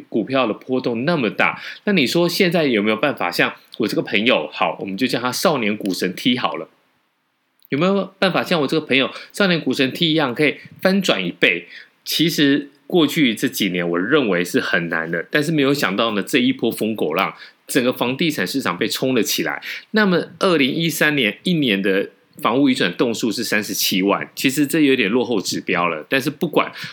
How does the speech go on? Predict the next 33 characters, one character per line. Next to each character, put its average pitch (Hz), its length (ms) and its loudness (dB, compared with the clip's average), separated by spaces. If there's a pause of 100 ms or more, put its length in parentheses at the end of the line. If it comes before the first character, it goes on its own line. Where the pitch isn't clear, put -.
(180)
因 185 120 0
为 175 80 4
我 131 60 2
们 110 100 0
没 120 100 2
有 127 100 2
更 143 160 2
好 104 160 2
的 82 60 0
指 90 200 -4
标 92 220 0
嘛， 82 180 -2
你 98 100 0
不 95 100 2
要 165 100 4
说 165 160 -4
，“哎 - 140 -2
呦， 185 120 0
我 185 120 0
们 190 180 0
觉 208 180 0
得 208 140 -2
这 208 100 -4
个， 202 140 2
这， 202 160 -2
这 202 140 -4
个 202 80 2
怎 175 120 0
样， 175 140 2
怎 170 100 0
样， 170 140 0
怎 165 80 2
样。” 151 200 0